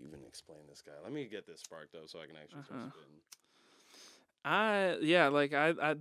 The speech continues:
Speaker 2: that's the, one of the best parts of the album is the transitions, and all of them kinda come with, like, creative calls to, someone's at W W E, right? There's some, like, is that,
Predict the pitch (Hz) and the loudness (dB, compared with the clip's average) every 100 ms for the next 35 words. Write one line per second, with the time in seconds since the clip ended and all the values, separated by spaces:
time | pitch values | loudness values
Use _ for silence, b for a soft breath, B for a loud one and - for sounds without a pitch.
0 | 147 160 170 - 151 147 147 156 156 147 | 0 2 2 -4 -8 -8 -4 -2 0 0
1 | 147 139 - 143 - 139 139 143 131 139 | 0 -2 -2 -2 -2 -6 -6 -4 -4 -2
2 | 135 139 143 135 135 135 135 - 147 135 | -2 0 -2 -4 -6 -6 -6 -12 -14 -12
3 | 143 139 135 135 135 156 147 143 143 139 | -8 -6 -4 -4 -4 -6 -4 -4 -6 -6
4 | 135 135 139 b b b - 143 156 160 | -4 -4 -6 b b b 2 6 6 6
5 | 160 147 151 156 147 156 156 156 147 147 | 2 0 0 2 0 -2 0 -2 0 -2
6 | 139 - 147 147 143 - 151 143 143 143 | -2 -2 0 2 0 -2 -2 2 2 0
7 | - 147 143 135 135 b b b b 151 | -4 0 0 0 -2 b b b b -4
8 | 175 165 151 151 135 - 143 147 143 135 | 0 0 0 -2 -2 -4 -4 0 0 0
9 | 131 151 175 151 156 165 - - 139 147 | 0 0 2 0 2 0 -2 -12 -8 -6
10 | - 170 165 139 127 - B B 160 147 | -4 -4 -2 -2 -6 -14 B B -12 -2
11 | 160 170 | 0 0